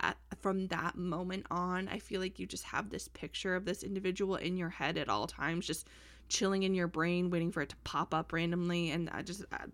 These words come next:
I would, I would assume at least that that would be very traumatizing. The question in everyone's mind, and the question that is still in everyone's mind ten, almost eleven years later, is, where is Timothy?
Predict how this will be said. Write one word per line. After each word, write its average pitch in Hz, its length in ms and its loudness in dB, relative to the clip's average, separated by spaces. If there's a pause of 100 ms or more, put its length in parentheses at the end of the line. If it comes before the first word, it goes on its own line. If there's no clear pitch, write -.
(260)
I 214 60 6
would, 226 300 6
I 330 220 12
would 202 160 10
assume 190 520 4
at - 220 0
least - 320 -4 (380)
that 185 160 2
that 170 160 6
would 175 100 2
be 175 140 2
very 160 400 4
traumatizing. - 840 -4 (640)
The - 80 0
question 269 520 2
in 233 280 0
everyone's 180 580 4
mind, - 560 -6 (540)
and 208 120 4
the 196 80 4
question 214 440 0
that 214 160 4
is 190 120 4
still 254 420 2
in 202 140 2
everyone's 165 480 0
mind 160 360 2 (180)
ten, 190 420 2
almost 185 300 2
eleven 180 380 4
years 170 240 0
later, 170 260 2
is, 160 240 0
where 185 540 2 (500)
is - 220 0
Timothy? - 580 -4